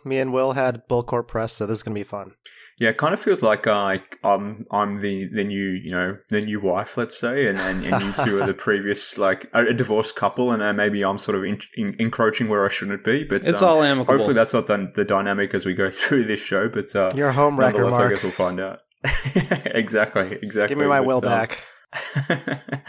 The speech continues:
Speaker 2: Well, look, uh, look, Stefan, I will, maybe at the end of the show we can close with, um, a bit of an update as to what you're doing. I'm not necessarily expecting you to tell the listeners where you're going and all that sort of stuff, but, um,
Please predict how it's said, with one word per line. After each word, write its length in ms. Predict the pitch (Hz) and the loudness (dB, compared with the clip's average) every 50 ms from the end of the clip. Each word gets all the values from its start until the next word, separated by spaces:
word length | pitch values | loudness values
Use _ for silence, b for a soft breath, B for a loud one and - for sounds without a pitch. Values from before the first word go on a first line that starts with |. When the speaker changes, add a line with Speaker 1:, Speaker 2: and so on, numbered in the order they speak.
| B B B B B B B B - | B B B B B B B B -2
Speaker 2:
Well, 160 | - 113 120 | 2 2 4
look, 200 | 123 120 110 - | 4 4 2 2
uh, 240 | 110 110 110 - - - | 2 2 2 2 2 0
look, 220 | 127 120 - 123 | 0 0 0 -4
Stefan, 320 | - - 135 120 - 120 | -2 0 0 0 2 2
I 40 | 87 | 2
will, 240 | 110 117 123 120 123 | 4 4 2 2 2
maybe 320 | 131 131 139 143 143 143 | 4 4 4 4 4 2
at 120 | - 123 - | 0 0 2
the 80 | 120 | 2
end 80 | 110 110 | 0 0
of 80 | 107 107 | 0 -4
the 60 | 104 | -4
show 220 | - - 104 98 | -2 0 0 2
we 120 | 95 98 - | 0 0 -2
can 120 | 104 98 | -4 -4
close 400 | - - 104 95 95 95 95 - | -2 0 2 2 2 2 0 -2
with, 200 | 101 98 - - | -4 -4 -2 0
um, 360 | 95 92 90 92 90 - - - | 2 2 2 0 -4 -6 -8 -6
a 40 | - | -4
bit 120 | 104 98 101 | -2 0 0
of 80 | 90 | 0
an 60 | 95 | 0
update 400 | 90 87 - - 92 92 90 87 - - - _ _ _ - | 0 -2 -2 0 0 2 2 0 0 -6 -16 _ _ _ -10
as 160 | - 98 - | -10 -10 -8
to 100 | - 107 | -6 -2
what 140 | 95 92 80 | -2 -2 0
you're 120 | - 92 90 | 0 0 -2
doing. 360 | 90 - 92 85 87 101 104 | 0 0 2 2 2 2 2
I'm 180 | 101 95 95 | 0 0 0
not 140 | 95 90 - | 0 0 -2
necessarily 380 | 92 92 - - 98 90 87 87 | -2 -4 -4 -2 0 0 2 0
expecting 420 | 87 - - 98 95 - - 92 | -2 -2 -4 -4 -4 -4 -6 -6
you 80 | 90 87 | -6 -6
to 80 | - 90 | -6 -8
tell 220 | - - 98 92 | -4 -2 0 0
the 80 | 90 90 | 0 -2
listeners 380 | 95 92 - - 92 90 90 | -4 -6 -6 -6 -6 -6 -4
where 240 | 92 87 90 90 90 | -2 0 2 4 4
you're 140 | 90 90 90 | 4 2 2
going 300 | 90 92 90 90 90 87 | 2 2 2 2 0 0
and 80 | 87 90 | 0 0
all 100 | 90 90 | 0 -2
that 100 | 87 - | -2 -2
sort 100 | - 90 | -4 -6
of 80 | 87 | -6
stuff, 300 | - - 98 101 110 - - | -4 -2 -2 -2 -2 -2 -2
but, 220 | 90 90 - - | -4 -4 -2 0
um, 260 | 95 92 87 85 90 | 0 2 2 0 -2